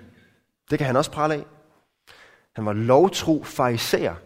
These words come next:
Og i dag, når vi hører ordet farisæer, så tænker vi på noget negativt.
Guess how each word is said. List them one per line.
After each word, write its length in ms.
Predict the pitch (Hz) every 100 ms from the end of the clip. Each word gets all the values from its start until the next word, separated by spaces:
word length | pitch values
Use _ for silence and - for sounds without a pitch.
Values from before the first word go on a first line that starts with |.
| _ _ _ _ _ _ _ _ _ _ - - - - - - - _ _ _ _ _ _ _ -
Og 140 | 113
i 40 | 117
dag, 200 | 151 151
når 80 |
vi 80 | 117
hører 180 | 113 131
ordet 220 | 131 113
farisæer, 460 | - 98 - 156 104
så 80 | 107
tænker 220 | 139 117
vi 60 |
på 260 | 107 110 98
noget 300 | 98 104 98
negativt. 800 | 117 139 - 117 110 - -